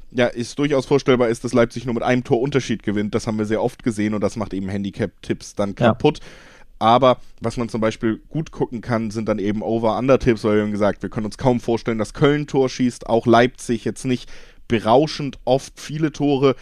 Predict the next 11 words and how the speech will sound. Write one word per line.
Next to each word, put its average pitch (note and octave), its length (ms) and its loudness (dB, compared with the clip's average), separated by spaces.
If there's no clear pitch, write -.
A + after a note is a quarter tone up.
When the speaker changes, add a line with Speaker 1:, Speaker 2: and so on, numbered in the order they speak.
Speaker 1:
Wenn G2+ 80 -10
du G#2+ 80 -8
da - 80 -6
guckst, - 340 -12
unter C3 280 0
drei A2+ 240 2
Komma A#2 240 -2
fünf C3 340 -4
gibt's - 240 -10
immer C3+ 220 -2
noch A#2+ 200 2